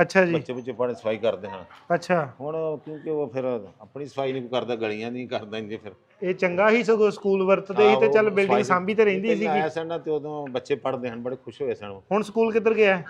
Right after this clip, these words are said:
Speaker 2: ਸਕੂਲ ਪੁਰਾਣਾ ਬ-, ਬਣ ਗਿਆ ਨਾ, ਅੱਗੇ
Speaker 1: ਅੱਛਾ,
Speaker 2: ਤਾਂ ਇਸ ਵਾਰ ਹੁੰਦਾ
Speaker 1: ਪਰ
Speaker 2: ਸੀ।
Speaker 1: ਸਕੂਲ ਬਣ ਗਿਆ।
Speaker 2: ਹਾਂਜੀ।
Speaker 1: ਪ੍ਰਾਇਮਰੀ ਸਕੂਲ ਸੀਗਾ ਇੱਥੇ?
Speaker 2: ਇਹ ਪ੍ਰਾਇਮਰੀ ਸਕੂਲ ਸੀ।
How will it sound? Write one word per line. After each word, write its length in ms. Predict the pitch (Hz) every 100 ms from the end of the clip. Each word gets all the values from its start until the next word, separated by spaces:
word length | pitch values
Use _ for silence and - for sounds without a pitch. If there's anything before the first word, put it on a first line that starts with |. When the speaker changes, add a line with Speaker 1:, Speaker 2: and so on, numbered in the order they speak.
| -
Speaker 2:
ਸਕੂਲ 260 | - 143 143
ਪੁਰਾਣਾ 280 | 139 139
ਬ-, 200 | 110 120
ਬਣ 220 | 110 110 123
ਗਿਆ 180 | 135
ਨਾ, 180 | 117 110 - 131
ਅੱਗੇ 140 | 143
Speaker 1:
ਅੱਛਾ, 140 | 143
Speaker 2:
ਤਾਂ 100 | 185
ਇਸ 80 | -
ਵਾਰ 180 | 139 117
ਹੁੰਦਾ 200 | 113 101
Speaker 1:
ਪਰ 60 | 160
Speaker 2:
ਸੀ। 100 | 131
Speaker 1:
ਸਕੂਲ 240 | 180 185
ਬਣ 220 | 170 156
ਗਿਆ। 180 | 147 147
Speaker 2:
ਹਾਂਜੀ। 320 | 127 - 110
Speaker 1:
ਪ੍ਰਾਇਮਰੀ 360 | 165 190 202 233
ਸਕੂਲ 280 | 202 247 233
ਸੀਗਾ 240 | 247 247
ਇੱਥੇ? 240 | 240 220 123
Speaker 2:
ਇਹ 60 | 127
ਪ੍ਰਾਇਮਰੀ 400 | - 117 113 117
ਸਕੂਲ 240 | 107 104 85
ਸੀ। 120 | 95